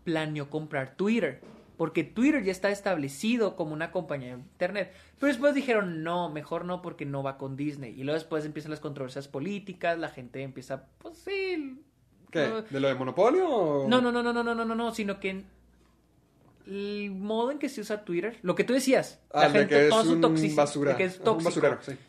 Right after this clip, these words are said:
Speaker 1: Dice, no iba con Disney. Entonces dijeron, "No, mejor no". Entonces después fueron con otra compañía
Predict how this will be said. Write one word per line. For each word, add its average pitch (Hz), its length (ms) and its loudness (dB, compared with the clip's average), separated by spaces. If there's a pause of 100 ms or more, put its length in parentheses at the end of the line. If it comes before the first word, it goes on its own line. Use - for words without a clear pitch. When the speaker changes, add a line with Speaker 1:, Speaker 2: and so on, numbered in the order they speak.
(100)
Speaker 1:
Dice, 185 260 -6
no 175 200 -4
iba 175 200 -2
con 165 180 -8
Disney. 160 320 -8 (120)
Entonces - 360 -2
dijeron, 185 260 -2
"No, 190 120 -2
mejor 160 340 -6
no". 180 240 -4 (200)
Entonces 262 240 -2
después 262 160 0
fueron 214 220 -2
con 175 220 0
otra 180 160 -6
compañía 214 680 -4